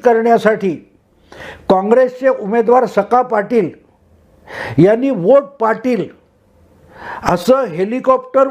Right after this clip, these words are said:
उडवून त्याच्यावर फलक लावलेलं काहीतरी मी ऐकलेलं आहे, एवढं मला आठवतं.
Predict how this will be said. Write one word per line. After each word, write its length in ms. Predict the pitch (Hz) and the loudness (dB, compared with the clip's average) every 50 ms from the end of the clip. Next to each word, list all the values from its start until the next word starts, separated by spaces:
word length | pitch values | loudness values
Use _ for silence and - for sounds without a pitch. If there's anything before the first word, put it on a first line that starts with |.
| 262 - | -2 -6
उडवून 360 | 220 208 226 240 254 262 262 | -4 -4 0 0 0 0 0
त्याच्यावर 600 | - - 220 196 190 190 - 233 240 233 254 262 240 247 - | 0 0 0 0 0 0 0 2 2 2 0 0 0 -2 -2
फलक 280 | 202 220 247 226 196 | 0 0 0 2 2
लावलेलं 400 | 233 226 226 226 233 240 247 247 | 2 4 4 4 4 4 2 2
काहीतरी 440 | 233 240 220 208 208 202 220 233 240 | 0 0 2 0 2 4 2 2 2
मी 160 | 233 240 254 262 262 - | 2 0 0 0 0 2
ऐकलेलं 540 | 180 185 190 185 - 214 226 247 247 240 240 | 4 4 4 2 2 2 4 4 4 4 2
आहे, 140 | 233 180 - - - _ _ - | -2 -4 -6 -10 -20 _ _ 0
एवढं 260 | 175 190 208 226 247 | 4 4 4 4 4
मला 220 | 233 226 220 220 | 2 0 -2 0
आठवतं. 440 | 220 202 185 - 165 175 165 - 120 | 0 0 0 -2 -4 -6 -6 -8 -12